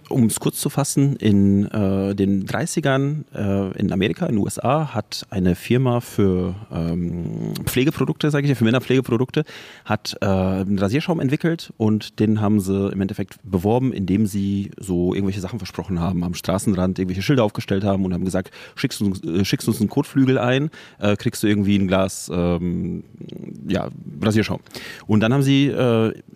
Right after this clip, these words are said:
quasi das Ganze auf die Spitze getrieben, dass sie gesagt haben, „Wir schicken dich zum Mars, wenn du uns, äh, ich glaube, achthundert Gläser oder neunhundert Gläser von diesem, äh, Zeug einschickst“, leere Gläser wohlgemerkt.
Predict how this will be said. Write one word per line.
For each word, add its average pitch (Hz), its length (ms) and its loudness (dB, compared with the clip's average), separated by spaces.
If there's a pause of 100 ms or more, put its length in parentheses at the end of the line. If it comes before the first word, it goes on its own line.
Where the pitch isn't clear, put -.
(120)
quasi 104 220 -2
das 101 80 -2
Ganze 113 160 -2
auf 107 80 -8
die - 80 -10
Spitze - 240 -4
getrieben, 110 340 0
dass 117 220 -4
sie 117 380 -2
gesagt 92 440 -4
haben, 143 440 0
„Wir 110 100 4
schicken - 240 -4
dich 92 140 -6
zum 135 160 0
Mars, 180 340 0
wenn 90 140 2
du 101 100 2
uns, 107 440 2
äh, 101 200 0
ich - 100 -6
glaube, - 240 -2
achthundert - 500 -4
Gläser 104 420 2
oder 90 120 0
neunhundert 117 360 2
Gläser 117 320 2
von 104 180 -4
diesem, 104 520 -4
äh, 123 180 -6
Zeug 170 280 -4
einschickst“, - 460 -2
leere 110 200 4
Gläser 90 260 2
wohlgemerkt. 90 520 0